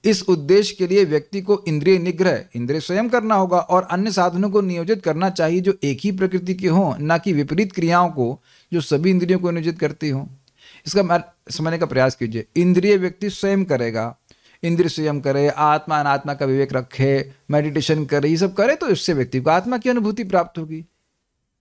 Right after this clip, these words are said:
इंद्रिय को संयमित करने की बात कर रहे हैं और आप तो सारी इंद्रियों को रिलीज करने के लिए बोल रहे हैं। नियोजित में तो ना इंद्रियों को लगा के युद्ध करना पड़ेगा। ऐसा तो नहीं कि आंख कहीं और देख रही है और हाथ से बा-, बाण मार देगा।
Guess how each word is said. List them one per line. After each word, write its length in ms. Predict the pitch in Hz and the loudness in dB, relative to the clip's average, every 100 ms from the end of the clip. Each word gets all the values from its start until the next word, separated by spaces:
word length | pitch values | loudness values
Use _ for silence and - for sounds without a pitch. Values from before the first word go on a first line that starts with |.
| _ - | _ -2
इंद्रिय 300 | 170 190 226 | 2 4 4
को 140 | 220 | 4
संयमित 480 | 202 208 220 233 247 | 2 0 0 0 -2
करने 280 | 233 196 202 | -2 -4 -4
की 60 | 175 | -2
बात 200 | 165 165 | -4 -4
कर 120 | 127 | -8
रहे 120 | 117 | -8
हैं 160 | 120 - _ 165 | -12 -18 _ -4
और 80 | |
आप 300 | - 175 214 214 | 2 2 2 -2
तो 60 | |
सारी 220 | 208 226 240 | -4 -2 -2
इंद्रियों 320 | 226 240 233 | -4 -4 0
को 60 | |
रिलीज 320 | 226 220 277 294 | 2 2 0 0
करने 220 | 269 262 | -2 2
के 60 | |
लिए 100 | 226 | 2
बोल 160 | 175 156 | 2 0
रहे 180 | 131 117 | -2 -6
हैं। 360 | 131 127 _ _ _ _ _ _ _ _ _ - | -10 -14 _ _ _ _ _ _ _ _ _ -4
नियोजित 360 | 160 185 208 220 | 2 2 2 -2
में 100 | 226 | -2
तो 140 | 247 | -2
ना 180 | 247 - 180 | -2 -4 -4
इंद्रियों 260 | 180 233 | 0 0
को 80 | 226 | 2
लगा 200 | 196 233 | 2 2
के 100 | 254 | 0
युद्ध 180 | 247 214 | -4 -2
करना 240 | 208 214 | -2 -2
पड़ेगा। 300 | 202 220 202 | -2 -2 -2
ऐसा 120 | 185 | -4
तो 120 | 190 208 | -4 -4
नहीं 160 | 202 | -4
कि 60 | 180 | -4
आंख 180 | 170 175 | -6 -4
कहीं 160 | 190 | -2
और 160 | 185 185 | 0 0
देख 220 | 190 180 | 0 2
रही 100 | 180 | 4
है 80 | 175 | 4
और 80 | 147 | 4
हाथ 140 | 160 | 0
से 140 | - | -2
बा-, 220 | 165 147 147 | -2 -2 0
बाण 220 | 147 160 | -2 0
मार 180 | 151 147 | -2 -4
देगा। 280 | 143 139 | -8 -10